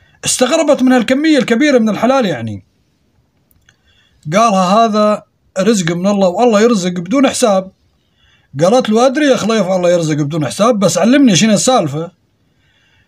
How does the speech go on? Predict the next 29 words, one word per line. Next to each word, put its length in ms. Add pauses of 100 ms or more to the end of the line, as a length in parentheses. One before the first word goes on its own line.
(260)
قال 140
لها: 200
"تخبرين 520
الرجال 380
السبعة 540
اللي 180
جو 420
لعنا 360
على 100
البيت؟" 500 (600)
قالت 240
له: 120
"أيوة." 420 (1120)
وقالها: 580
"اللي 180
ذبحت 380
لهم 260
أني 240
سبع 240
ذبايح 640 (120)
وأكرمتهم 640
هذاك 280
اليوم؟" 460 (220)
قالت 260
له: 140
"إيه." 400 (1000)
قالها: 400
"الله 180
كتب 480